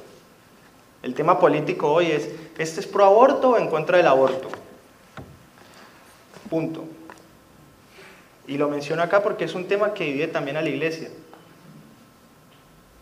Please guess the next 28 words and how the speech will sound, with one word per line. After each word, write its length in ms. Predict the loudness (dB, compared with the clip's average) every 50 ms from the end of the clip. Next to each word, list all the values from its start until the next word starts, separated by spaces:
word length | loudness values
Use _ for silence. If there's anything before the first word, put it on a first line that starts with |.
| -20 _ _ _ _ _ _ _ _ _ _ _ _ _ _ _ _ _ _ _ _ _ _ _ -12
Somos 260 | -8 -6 -6 -4 -2
así 180 | -4 -4 0 2
de 100 | 2 2
reduccionistas. 720 | 2 2 0 -2 -2 -4 -6 -8 -8 -8 -8 -8 -8 -6
"Ah, 40 | -6
entonces 280 | -6 -6 -6 -10 -12 -14
este 180 | -12 -12 -12
sí 120 | -10 -10 -10
es 100 | -10 -10
cristiano 420 | -10 -12 -4 0 2 2 2 2 0
porque 200 | -2 -2 -2 -4
está 180 | -4 -4 -6
en 80 | -6 -2
contra 320 | 0 0 0 0 -2 -2
y 80 | -2 -2
este 180 | -2 -2 -2
no 100 | -2 0 -2
porque 220 | -2 -4 -4 -6
está 180 | -8 -4 -4 -4
a 40 | -2
favor". 400 | 0 2 2 4 4 2 0 -2 -8 -12 -16 -18 -20 -12 -6
O 260 | -4 -4 -4 -4 -6 -10 -14 -18 -20 -20 -20 -20 -20 -20 -20 -20 -20 -20 -20 -20 -20 -18 -18 -18 -18 -20 -20 -20 -20 -20 -20 -20 -20 -20 -20 -20 -20 -20 -20 -20 -20 -20 -20 -20 -20 -20 -20 _ _ _ _ _ _ _ _ _ _ _ _ _ _ _ _ _ _ _ _ _ _ _ _ _ _ _ -20 -20 -20 -20 -20 -20 _ _ _ _ _ _ _ -20 -20 _ _ _ _ _ _ _ _ _ _ _ _ _ -10
Y 80 | -8 -4
no 120 | -2 -2
pensamos 420 | 0 0 0 0 0 0 0 0 0
en 80 | -2 -4
el 80 | -2
papel 560 | -4 -4 -4 -2 -2 -2 -2 -4 -6 -8 -12